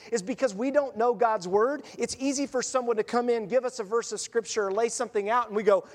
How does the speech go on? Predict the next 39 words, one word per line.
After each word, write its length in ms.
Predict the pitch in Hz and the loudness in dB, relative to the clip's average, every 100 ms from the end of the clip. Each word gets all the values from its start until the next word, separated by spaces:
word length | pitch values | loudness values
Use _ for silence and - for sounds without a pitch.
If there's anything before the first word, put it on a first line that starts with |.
| - | -16
"Yeah, 480 | 147 190 233 330 294 | -2 2 4 2 0
that 180 | 185 262 | 0 0
sounds 400 | - 208 208 226 | -2 -2 0 -2
great." 760 | - 254 294 349 339 156 - - _ _ _ _ _ - | -2 2 2 2 -4 -8 -12 -20 _ _ _ _ _ -2
To 100 | 214 | 0
read 300 | 196 277 254 | 2 0 0
stuff 300 | - 269 262 | 2 2 2
on 140 | 254 | -2
the 80 | 233 | -2
internet 480 | 233 269 254 202 208 | -2 0 2 0 0
and 160 | 208 220 | -2 2
not 220 | 254 247 | 0 2
actually 500 | 220 254 - 226 233 | -2 -2 -4 -2 -2
research 680 | 175 190 254 - 208 151 - | -2 -2 -2 -2 -2 -4 -10
it. 100 | 127 _ _ _ _ _ - | -16 _ _ _ _ _ 0
And 120 | 220 | 2
then 100 | 285 | 4
what 120 | 294 | 4
ends 160 | 294 247 | 4 0
up 100 | 277 | 0
happening 480 | - 285 311 254 220 | 2 0 2 2 2
is 140 | 190 | 0
we 160 | 190 262 | 0 2
don't 220 | 277 269 | 2 2
answer 360 | 226 277 - 214 | 0 0 0 0
like 200 | 196 156 | 0 -2
Jesus. 600 | 185 285 160 131 - - _ _ _ _ _ - | -6 -6 -6 -10 -14 -20 _ _ _ _ _ -6
Jesus 440 | 196 285 262 240 | -2 2 2 0
answered, 480 | 254 247 240 185 139 - _ _ _ _ _ _ | 0 -2 0 -2 -4 -10 _ _ _ _ _ _
"It 100 | 202 | 2
is 100 | 208 | 2
said, 280 | 202 233 208 | 4 2 2
'Do 100 | 180 | 0
not 220 | 185 180 | -2 -2
test 280 | - 180 - | -2 -4 -4
the 80 | 156 | -8
Lord 280 | 143 143 117 | -6 -6 -8
your 80 | 123 | -12
God.'" 220 | 127 | -12